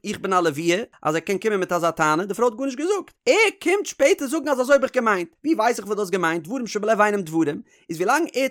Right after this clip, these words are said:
נישט קלאר געזאגט האט, תנאי פאר דעם, אז איך בין דער מקדש, על דאס דעם, אז ביסט א לוי. אין שפעטערסטנס באלד איז ער כהנס. ער האט עס גארנישט געזאגט, און זי האט אים נישט מטה געווען. איז דער דין איז, אז די קידושין, זאגט די קידושין. זאגט יעצט, די משנה ווייטער א נייע דין. הוא אומר לאישה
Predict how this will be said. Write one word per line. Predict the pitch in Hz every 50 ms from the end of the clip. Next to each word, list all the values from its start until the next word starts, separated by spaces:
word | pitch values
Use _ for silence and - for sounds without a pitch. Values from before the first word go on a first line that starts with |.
| -
נישט | - 220 196 - -
קלאר | - 262 311 294
געזאגט | 220 214 208 254 269 - -
האט, | 196 - -
תנאי | - 185 208 247 285 285 262 214
פאר | 185 - 220 240 247 240 190
דעם, | 160 147 127 - - _ _ _ -
אז | 190 202 170
איך | 180 165
בין | 185 196 185
דער | 180
מקדש, | 180 175 - 214 254 285 220 208 175
על | - - 185 175 147
דאס | 180 233 247 240 202 147
דעם, | 139 214 262 254 202 156 123 - - _ -
אז | 202 196 175 156
ביסט | 160 180 165 - 185
א | 180
לוי. | 175 175 156 202 269 269 226
אין | 175 147 - - _ _ - 131
שפעטערסטנס | - - 233 247 - 214 180 190 175
באלד | 170 233 233 240
איז | 220 247
ער | 240 -
כהנס. | - 233 269 311 302 262 220 208 - - _ _
ער | - 190 233
האט | 262
עס | 254 - -
גארנישט | 202 175 175 214 196 170 147
געזאגט, | 160 190 240 330 311 - - -
און | 165 175
זי | 226
האט | 254 - -
אים | 269 269
נישט | 262 -
מטה | 311 349 349 330 - 277
געווען. | 262 254 247 240 240 233 - _ _ _
איז | - 247 190
דער | 214 220
דין | 180 277 302 294 269
איז, | 277 277 254 233 220 - - _ _ -
אז | 196 208 190
די | 175 202
קידושין, | 202 - 214 240 285 226 - 233 226
זאגט | 202 226 214 254 226
די | 247 233
קידושין. | - 247 190 180 175 151 - - 139 143 - _ _
זאגט | - 135 - 233 285 - -
יעצט, | 262 254 247 240 233 - - _ _ -
די | 160 220
משנה | 269 - - 247 233
ווייטער | 233 226 214 220 214 208
א | 208
נייע | 220 240 233 233 226
דין. | 180 196 190 180 - - _ _
הוא | - 220 226 269
אומר | 339 359 339 277
לאישה | 233 220 247 262 - -